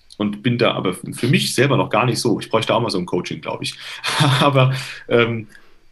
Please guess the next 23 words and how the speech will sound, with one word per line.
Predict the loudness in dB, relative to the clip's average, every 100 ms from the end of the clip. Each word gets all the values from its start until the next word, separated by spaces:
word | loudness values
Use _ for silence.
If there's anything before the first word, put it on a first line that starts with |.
| _
ich, | -4 -4 -6 -10 -16 _ _ _ _ _ _ _ _ _ _ _ -16
was | -14 -8 -2 0 -2
ich | 0
gelernt | 0 2
habe, | 2
ist, | 0 -2
dass | -2
man, | -2 -4 -8 _ _ -6
wenn | -2
man | 0
wirklich | 0 0 0
weiß, | 0 0 -2
was | -4
man | -4
sucht, | -2 -2 -4 -14 -20 _ _
dass | -6 -2
man | -2
jemanden | 0 0 0
findet, | 0 0 -2 -2
der | -2
einem | -2 -4
dabei | -4 -6
hilft. | -6 -10 -16